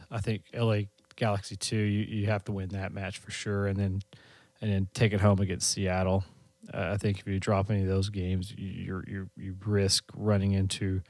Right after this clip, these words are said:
Orange County right behind you as they have a match in hand, but they're three points behind. So, uh, could, could be interesting for Oklahoma City if you're an Oklahoma City Energy fan over the next few weeks.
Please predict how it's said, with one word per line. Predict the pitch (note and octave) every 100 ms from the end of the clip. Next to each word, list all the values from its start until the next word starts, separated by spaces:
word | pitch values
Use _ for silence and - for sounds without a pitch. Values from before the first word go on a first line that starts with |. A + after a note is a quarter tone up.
| - - - - -
Orange | G#2+ G2
County | - G2+ F#2+
right | F#2 F#2+
behind | G2 G2+ F#2 F#2
you | F#2
as | F#2
they | F#2
have | F#2+
a | F#2 F2+
match | F#2+ F#2 -
in | -
hand, | - A#2+ A2 G#2+ F#2+ - - - -
but | G#2+
they're | G#2
three | F#2 A2+
points | G2 G2 F#2+
behind. | - F#2+ E2+ G#2+
So, | G2+ - - - - _ - - - - - _ _ _ -
uh, | A#2 A2 G2 -
could, | C#3 A2 _ -
could | C#3+
be | A#2+
interesting | A2+ G2+ A2 - G#2
for | G#2 G#2
Oklahoma | G#2+ A2+ F#2+
City | - A2 F#2+
if | F#2
you're | G2+
an |
Oklahoma | F#2+ F#2+ G2
City | F#2+ G2 F2+
Energy | F#2 F#2 -
fan | G#2 - - G#2+ - - _ -
over | G2+
the | F#2
next | F2+ -
few | -
weeks. | G#2+ G2 - -